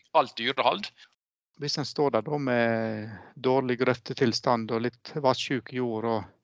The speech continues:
Speaker 2: kanskje feil grasarter og beite som gjengrodde, hva er det som er lurt å begynne med?
Speaker 1: Ja, det ligger jo nesten i, eh, det du spør om. Altså, eh,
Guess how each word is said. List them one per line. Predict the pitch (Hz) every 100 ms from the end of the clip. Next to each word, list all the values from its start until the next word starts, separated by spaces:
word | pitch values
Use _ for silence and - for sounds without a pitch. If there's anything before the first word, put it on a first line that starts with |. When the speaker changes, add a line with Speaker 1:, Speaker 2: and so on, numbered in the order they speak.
| _
Speaker 2:
kanskje | - 135 131
feil | 123 131 120
grasarter | 127 123 - 127 - - 113
og | 113 110 90 - -
beite | 123 117 - 113
som | 127
gjengrodde, | 127 139 117 120 117 113
hva | -
er | 165
det | 139
som | 151
er | 151
lurt | 156 - 135
å |
begynne | 156 151 113
med? | - 120 - _ _ -
Speaker 1:
Ja, | 113
det | 139
ligger | 151 151
jo | 139
nesten | 135 - -
i, | 131 127 120
eh, | 117 113 113 _ -
det | 123
du | 113
spør | - - 127 107
om. | 104 139 - -
Altså, | 107 - 120
eh, | 87 -